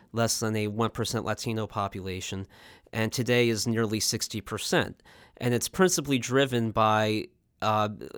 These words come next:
Latino migration from the New York metropolitan area. So second to third generation Dominican Americans who lived in,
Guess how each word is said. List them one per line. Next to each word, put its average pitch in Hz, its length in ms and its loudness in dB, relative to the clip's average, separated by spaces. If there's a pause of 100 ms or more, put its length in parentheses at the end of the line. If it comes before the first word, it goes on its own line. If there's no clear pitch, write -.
(120)
Latino 139 640 4
migration 120 760 2
from 113 460 2
the 107 80 0
New 117 100 2
York 113 220 0
metropolitan 104 600 -4
area. 95 440 -6
So 107 460 0 (400)
second 139 480 6
to 120 100 0
third 123 320 4
generation 110 800 0
Dominican 113 400 0
Americans 104 680 -2
who 107 140 -4
lived 104 480 -4
in, 101 520 -2